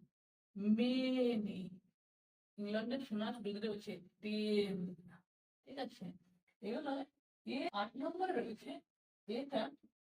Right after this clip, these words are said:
অ এর মতো উচ্চারণ। এই যে অটা বলেছিলাম, এটা শর্ট অ টাইপ।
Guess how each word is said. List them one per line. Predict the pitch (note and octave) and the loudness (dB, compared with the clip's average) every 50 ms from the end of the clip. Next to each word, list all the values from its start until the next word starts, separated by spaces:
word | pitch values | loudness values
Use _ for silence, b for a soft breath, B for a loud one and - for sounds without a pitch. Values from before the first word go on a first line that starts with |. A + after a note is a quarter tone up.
| _ _ - | _ _ -2
অ | F#3+ G3+ G#3+ G#3+ | 4 8 8 8
এর | A3 A3 A3 G#3+ | 8 6 2 -2
মতো | G#3 - F3+ F#3 F#3 F3+ | -2 -4 -4 -4 -4 -4
উচ্চারণ। | F3+ - - F#3 F#3 F3+ F3+ - - G3 A3+ C#4 | -4 -6 -6 -6 -6 -6 -10 -10 -6 -4 -2 0
এই | E4 F4 F4 E4 - | 0 0 0 0 2
যে | D#4+ D#4+ C#4 C4+ | 2 2 4 4
অটা | C4+ C4+ C4+ B3 | 2 0 -2 -2
বলেছিলাম, | A#3+ B3 B3 - D#4+ F4+ F4+ - | -2 -4 -2 -2 -4 -4 -4 -6
এটা | G#3+ A#3 A3+ - | -8 -8 -10 -10
শর্ট | - - - A#3+ B3 B3+ C4+ C4+ C4+ C4+ C4+ C4 C4 - _ - F#3 | -16 -10 -4 -2 0 2 2 2 2 0 -2 -6 -12 -12 _ -2 0
অ | F3+ - - - | 0 0 0 -2
টাইপ। | - D#3+ - - | -6 -10 -10 -12